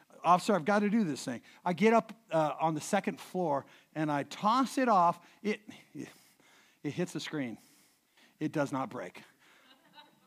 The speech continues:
And I just, oh, I've always said, I, I felt like, I don't know if the Lord spoke to me in that moment. I, I'm not very good at discerning such things.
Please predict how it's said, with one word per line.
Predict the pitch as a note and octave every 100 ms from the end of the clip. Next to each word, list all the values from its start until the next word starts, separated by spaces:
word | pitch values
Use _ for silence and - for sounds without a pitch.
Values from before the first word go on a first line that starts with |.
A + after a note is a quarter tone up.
| _ _ _ -
And | F3 F#3+
I | B3
just, | A3+ -
oh, | G3 G3+
I've | E3+ G#3+
always | A#3+
said, | - F#3+
I, | G3+ E3+ - -
I | F#3+
felt | - B3
like, | A3 G#3 - - _ _ -
I | C4+
don't | F4+
know | A#3
if | F#3
the | F#3+
Lord | G3 G#3+ F3
spoke | - G3+ G3
to | G3+
me | G3
in |
that | F#3+ F3+
moment. | F3+ F#3 F3
I, | G3+ -
I'm | G3
not | F3+
very | E3+ D3+
good | E3+ C3+
at | B2+
discerning | - F3+ E3+
such | C#3+ E3 -
things. | F3+ E3 D#3+